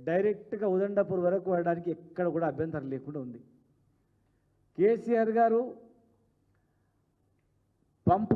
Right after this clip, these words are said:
కూడా, మొదటి పంపు కూడా ఆన్ చేసి ట్రయల్ రన్ కూడా చేసి చూపించినాం. ఇక మిగిలినవి ఏంటి అంటే కాలువలు, కాలువలు కూడా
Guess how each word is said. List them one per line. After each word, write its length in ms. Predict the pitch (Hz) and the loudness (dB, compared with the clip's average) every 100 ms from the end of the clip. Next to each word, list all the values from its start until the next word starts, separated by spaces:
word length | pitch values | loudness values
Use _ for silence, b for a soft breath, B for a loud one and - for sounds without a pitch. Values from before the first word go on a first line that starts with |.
| 240 | -2
కూడా, 160 | 247 180 | -4 -4
మొదటి 260 | 165 233 247 247 | -2 -2 -2 0
పంపు 180 | 226 196 | 0 0
కూడా 140 | 214 233 - - - _ - 147 | 0 0 -2 -12 -20 _ -12 -2
ఆన్ 180 | 208 233 | -2 0
చేసి 220 | 226 220 220 180 | 0 -2 -8 0
ట్రయల్ 260 | 196 262 | 2 2
రన్ 140 | 254 233 | 2 -2
కూడా 120 | 240 240 | -4 -2
చేసి 160 | 202 180 | -2 -2
చూపించినాం. 420 | 165 - 156 117 _ _ _ _ _ _ _ _ _ _ _ _ - | -8 -8 -18 -20 _ _ _ _ _ _ _ _ _ _ _ _ -8
ఇక 100 | 190 226 | -4 -2
మిగిలినవి 480 | 196 202 262 269 262 233 | 0 2 2 2 2 0
ఏంటి 180 | 240 220 214 208 | 2 2 2 0
అంటే 180 | 190 220 180 - - - - _ _ _ _ _ _ | 0 2 2 -2 -10 -20 -20 _ _ _ _ _ _
కాలువలు, 440 | - 180 233 190 123 - - _ _ _ _ _ _ _ _ _ _ _ | 0 2 2 0 -4 -16 -20 _ _ _ _ _ _ _ _ _ _ _
కాలువలు 520 | 165 190 233 247 254 240 | -2 2 2 4 2 2
కూడా 120 | 247 | 0